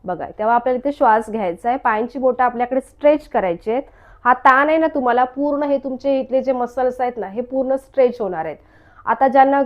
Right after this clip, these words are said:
अ, जास्त गुडघेदुखीचा त्रास आहे, पाय खूप दुखतात, त्यांच्यासाठी पण खूप छान व्यायाम आहे हा. आणि पुन्हा खाली स्ट्रेच करायचं. जेवढा होतोय बघा, सुरुवातीला अगदीच एवढा होईल, चालेल, जेवढा होतोय तेवढा करा. हा, पुन्हा खाली ठेवा.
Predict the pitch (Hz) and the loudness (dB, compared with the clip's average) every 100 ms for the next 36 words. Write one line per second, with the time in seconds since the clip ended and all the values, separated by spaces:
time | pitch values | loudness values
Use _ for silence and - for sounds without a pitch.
0 | 277 220 226 240 240 269 247 240 262 247 | -2 -2 2 2 2 0 0 2 2 0
1 | 269 240 262 247 226 233 220 202 202 247 | -4 -2 0 0 0 -2 -4 -4 0 2
2 | 247 277 277 220 220 - - 202 202 254 | 4 2 -2 -2 -6 -6 -2 -2 -2 -4
3 | 247 277 285 277 285 285 277 285 294 - | -2 -2 -2 -4 -2 -4 0 -2 -2 -8
4 | 254 254 269 247 233 226 220 220 226 277 | -2 0 0 0 -2 -4 -6 -6 -8 -10
5 | _ _ _ _ _ - 202 226 220 214 | _ _ _ _ _ -14 -10 -10 -8 -10
6 | 247 403 - _ _ _ _ _ _ _ | -8 -12 -16 _ _ _ _ _ _ _
7 | _ _ - _ 190 190 285 - _ - | _ _ -20 _ -8 -8 -8 -12 _ -10
8 | 180 - - 156 165 - - _ _ - | -10 -10 -14 -12 -14 -20 -20 _ _ -6
9 | 214 294 302 370 359 302 294 214 180 - | 6 8 8 8 6 6 6 6 2 2
10 | 302 311 320 320 285 262 330 302 285 302 | 4 4 6 4 4 2 4 6 6 4
11 | 277 262 262 - _ 311 294 294 277 220 | 2 2 -2 -8 _ 2 4 6 6 4
12 | 240 262 277 302 277 269 269 262 240 240 | 4 6 6 6 4 2 4 4 6 4
13 | 226 156 165 - 294 370 _ _ - 247 | 0 -4 -8 -12 -12 -12 _ _ -10 -6
14 | 302 440 _ - 208 202 190 | -6 -8 _ -6 -4 -4 -8